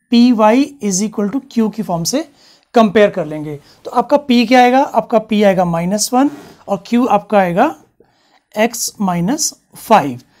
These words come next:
अब निकालोगे इंटीग्रेटिंग फैक्टर, वो क्या होगा? e raised to power integration of p dx, that is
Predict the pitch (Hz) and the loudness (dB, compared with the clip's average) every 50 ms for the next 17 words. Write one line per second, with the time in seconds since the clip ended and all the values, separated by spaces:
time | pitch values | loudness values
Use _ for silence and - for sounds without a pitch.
0 | _ _ _ - 233 233 233 254 233 247 233 240 247 285 - - 233 226 226 208 | _ _ _ 0 2 2 4 4 6 6 6 4 4 0 -2 -2 0 0 0 0
1 | 254 247 202 220 220 214 240 247 240 - 175 156 - _ - 190 160 139 127 123 | 0 -2 0 0 0 0 -2 -2 -2 -2 -4 -4 -6 _ -8 -6 -6 -6 -8 -12
2 | 117 _ _ _ _ _ _ _ _ _ _ _ _ _ _ _ _ _ _ _ | -18 _ _ _ _ _ _ _ _ _ _ _ _ _ _ _ _ _ _ _
3 | _ _ _ _ - 185 196 226 202 254 247 240 233 233 240 302 359 - _ _ | _ _ _ _ -8 -4 -4 -2 0 2 2 4 4 2 2 0 -2 -4 _ _
4 | - 226 226 247 254 247 240 214 - - 208 202 208 214 240 254 - - 202 202 | -2 0 2 4 4 4 2 0 -2 -2 0 4 4 4 4 2 0 -4 -4 -2
5 | 175 220 208 214 208 214 226 208 202 226 311 - - _ _ _ - - - _ | -2 -2 -2 -2 -2 -2 -2 -2 0 -2 -2 -4 -10 _ _ _ -20 -20 -20 _
6 | _ _ _ - 233 247 294 330 330 - _ _ - 180 165 202 208 214 240 - | _ _ _ 0 2 4 4 2 0 -4 _ _ -10 -4 -2 0 0 0 0 -2
7 | 190 180 175 - - 196 196 202 185 254 320 349 349 - | -4 -4 -4 -6 -4 -2 -2 0 0 0 -2 -2 -4 -6